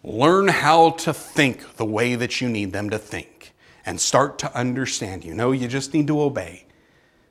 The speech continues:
You gotta stop waiting for your children to behave the right way before you stop making them angry. No, no, you just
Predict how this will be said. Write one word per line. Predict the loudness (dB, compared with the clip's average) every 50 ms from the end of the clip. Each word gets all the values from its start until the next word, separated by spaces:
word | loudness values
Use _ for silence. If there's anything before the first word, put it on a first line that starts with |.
| _ _ _ _ _ _ _ _ _ _ _ _ _ _ _ _ _ _ _ _ _
You | -6 0
gotta | 2 2 2 2 2
stop | 0 2 4 4 4 4 2 -2 -6
waiting | -2 2 4 4 4 4 4 2 2
for | 2 2 2
your | 2 2 2
children | 0 0 0 0 2 2 0 0 -2 -4 -4 -4 -4 -4 -6 -8 -10 _ _ _ _ _ _ _ _ -20 -12 -4 0
to | 2 4 4
behave | 6 4 4 4 6 6 6 6 6 4 4
the | 6 6 8
right | 8 8 6 6 4
way | 2 4 4 6 6 6
before | 4 4 2 4 6 6 6
you | 6 4 2
stop | 2 6 6 6 6 6
making | 6 4 4 6 6 4 6
them | 6 6 6
angry. | 6 6 6 4 2 0 -2 -6 -8 -10 -18 _ _ _ _ _ -6
No, | -4 0
no, | 4 6 6 6 6
you | 4 4 2
just | 2 2 2 0